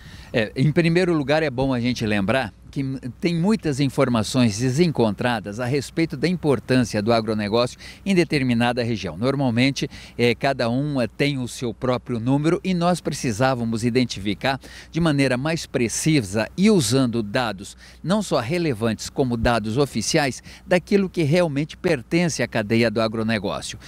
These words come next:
Então, nós temos a nossa governança aqui em Londrina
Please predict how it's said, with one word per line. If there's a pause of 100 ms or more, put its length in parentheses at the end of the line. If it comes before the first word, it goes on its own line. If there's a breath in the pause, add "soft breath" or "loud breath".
(220 loud breath)
Então,
nós
temos
a
nossa
governança
aqui
em
Londrina